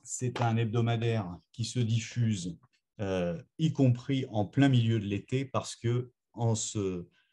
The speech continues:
début du mois d'août, les travailleurs, les mères de famille, les jeunes, les retraités sont pris à la gorge par cette flambée des prix,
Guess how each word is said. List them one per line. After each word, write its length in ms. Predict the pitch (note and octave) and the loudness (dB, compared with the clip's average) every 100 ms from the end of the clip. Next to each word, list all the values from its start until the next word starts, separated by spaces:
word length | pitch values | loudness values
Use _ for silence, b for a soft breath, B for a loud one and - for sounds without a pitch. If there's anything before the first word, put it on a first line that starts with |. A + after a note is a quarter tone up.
| b | b
début 320 | G2+ B2+ B2 C3+ | 2 4 4 4
du 140 | A#2 | 2
mois 220 | A2 G#2 | 2 0
d'août, 360 | G2+ A2 A#2 - | -2 -4 -6 -8
les 180 | A2 A#2 | -2 -2
travailleurs, 800 | - B2 A2 G#2 G2+ A2 A2+ - | 0 2 2 2 0 -2 -6 -10
les 220 | G2+ A2+ | -4 0
mères 180 | A#2+ A#2+ | 4 4
de 120 | A2+ | 2
famille, 540 | G2+ - F#2+ F#2 F#2+ G2 | -2 -4 -6 -4 -6 -4
les 180 | A2+ A2+ | 0 0
jeunes, 340 | G2+ G#2 G#2 | 0 -2 -2
les 60 | G#2+ | -2
retraités 720 | G#2+ G#2+ - A2 - A2 A2 _ _ _ - | 0 0 -2 -8 -4 -6 -6 _ _ _ -12
sont 440 | - A#2+ A#2 G#2 | -4 2 2 2
pris 280 | F2 - C#3 | 0 2 4
à 80 | B2+ | 6
la 120 | A#2 | 4
gorge 400 | A2 A2 A#2 - - | 2 0 -2 -8 -14
par 120 | - | -12
cette 480 | - F#2+ F2 F2+ D#2+ | -8 -8 -6 -6 -6
flambée 420 | - C3 B2 A#2+ | 0 2 4 4
des 160 | G#2 F#2 | 2 -4
prix, 340 | - G#2+ | -6 -6